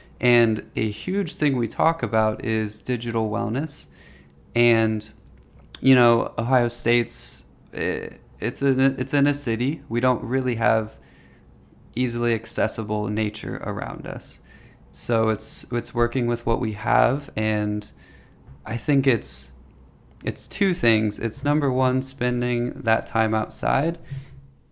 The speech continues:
and making sure that that time outside is without your phone, without your camera at times,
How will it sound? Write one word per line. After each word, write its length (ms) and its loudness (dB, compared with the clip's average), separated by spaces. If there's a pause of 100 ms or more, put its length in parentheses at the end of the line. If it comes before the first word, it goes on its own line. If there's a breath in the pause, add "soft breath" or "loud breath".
(220)
and 160 4
making 320 2
sure 160 0
that 160 -2
that 180 0
time 240 0
outside 380 0
is 160 -2
without 540 0
your 120 -2
phone, 440 0
without 360 2
your 80 -4
camera 500 0
at 160 -2
times, 680 -2